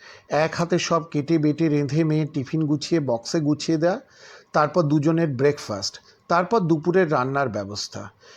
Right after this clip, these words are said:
সেসব মিটতে না মিটতেই সংসারের নানান কাজ। মাঝে মাঝে অবাক হয় এটা ভেবে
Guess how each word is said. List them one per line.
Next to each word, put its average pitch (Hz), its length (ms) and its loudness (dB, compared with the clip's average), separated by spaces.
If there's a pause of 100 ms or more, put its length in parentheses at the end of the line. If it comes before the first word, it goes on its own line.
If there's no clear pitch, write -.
(120)
সেসব 202 400 0
মিটতে 190 320 0
না 208 120 2
মিটতেই 202 480 0
সংসারের 175 560 0
নানান 135 440 -2
কাজ। 92 500 -12 (480)
মাঝে 208 280 2
মাঝে 247 240 2
অবাক 196 340 4
হয় 214 240 2
এটা 208 180 2
ভেবে 175 400 2